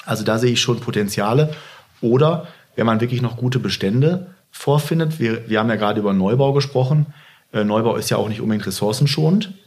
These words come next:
Ähm, insofern gibt es durchaus auch Grundstücke, wo noch Bestände drauf sind, wo man mit klugen Mitteln auch Revitalisierung im Bestand vorantreiben kann.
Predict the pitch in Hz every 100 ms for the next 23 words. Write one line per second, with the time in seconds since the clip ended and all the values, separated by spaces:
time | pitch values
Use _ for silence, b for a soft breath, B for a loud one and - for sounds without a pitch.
0 | - 110 113 113 117 117 117 107 110 127
1 | 127 120 117 123 120 - 110 127 123 -
2 | 127 - - 131 139 139 135 110 113 104
3 | - - 110 117 101 98 92 113 131 160
4 | 185 185 B B B B _ 113 120 117
5 | 113 110 - - - - 127 143 117 107
6 | 151 156 156 160 - - 117 117 135 127
7 | 127 127 127 120 110 120 123 123 123 123
8 | 139 151 131 98 98 - 95 98 95 98
9 | 113 147